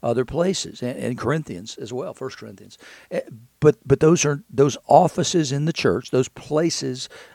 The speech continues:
of, of, uh, positions in the church are not intended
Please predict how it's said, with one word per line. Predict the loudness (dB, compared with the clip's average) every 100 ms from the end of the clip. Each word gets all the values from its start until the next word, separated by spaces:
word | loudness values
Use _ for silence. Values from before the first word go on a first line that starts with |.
| _
of, | -6 -6 -8
of, | -6 -6 -8 _
uh, | -10 -8
positions | -4 -4 0 2 2 2 -2 -2 -4
in | 0 0
the | 0
church | 0 -2 -2 -6 -20 -6
are | -2 -2
not | 0 0 2
intended | 2 0 2 4 4 2